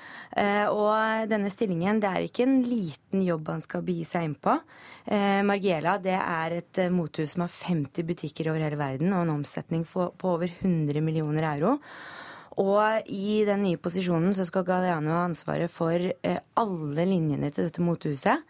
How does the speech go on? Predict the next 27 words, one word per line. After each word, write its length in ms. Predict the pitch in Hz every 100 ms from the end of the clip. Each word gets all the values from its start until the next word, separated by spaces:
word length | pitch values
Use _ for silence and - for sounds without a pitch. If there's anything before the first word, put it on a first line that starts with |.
| - - - - - - - -
Eh, 320 | 214 208 208
og, 320 | - 196 202
eh, 720 | 208 208 208 208 208 - -
sammenlignet 480 | 139 - 214 175 170
med 160 | 170 190
Dior 300 | 214 220 302
da, 160 | 262
selv 180 | 190 202
om 160 | 190 190
Dior 400 | 196 190 190 214
er 340 | 220 - -
et 120 | 185
veldig 180 | 185 185
stort 460 | - - 190 185 -
motehus, 640 | 190 190 180 233 269 -
så 400 | 208 - 214 208
vil 120 | 202 196
han 120 | 196
ha 80 | 202
ansvaret 360 | 180 - 175
for 160 | - 202
mer 420 | 202 190 165 165
enn 160 | 196 202
de 140 | 185
åtte 380 | - - - -
kolleksjonene 680 | - 170 180 175 156 160
i 40 | 175